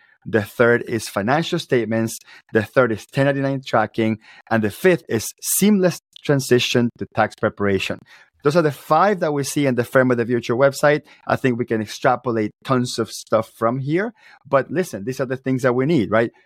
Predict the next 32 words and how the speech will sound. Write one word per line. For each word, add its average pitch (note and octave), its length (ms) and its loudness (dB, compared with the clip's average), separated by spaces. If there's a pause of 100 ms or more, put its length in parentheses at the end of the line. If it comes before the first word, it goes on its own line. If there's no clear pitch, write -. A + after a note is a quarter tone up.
(200)
We C#3 240 2
are D3+ 80 4
accountants. C#3 560 -2
We A2+ 140 0
want A#2+ 260 0
bank A#2+ 220 -2
reconciliations. A2 800 -4
Beautiful. B2 400 0 (480)
Xero B2 500 2
doesn't G#2+ 300 -6
have F#2+ 240 -6
that. C#3+ 280 -2 (280)
And A#2 100 2
of G#2 160 -4
course, B2 360 2
Xero A#2 360 0
Ledger C3+ 360 2
wouldn't G2 260 -6
have F#2+ 240 -6
that. A#2 260 2
And G#2+ 80 -4
we're G#2+ 100 0
making A#2+ 320 0
the G#2 80 -2
assumption A#2 560 0 (320)
this B2+ 120 2
is A2+ 100 -4
a G#2+ 80 0
response C#3 840 -2 (220)
to A#2 80 -4
Xero G#2+ 420 0
Ledger G2+ 440 -2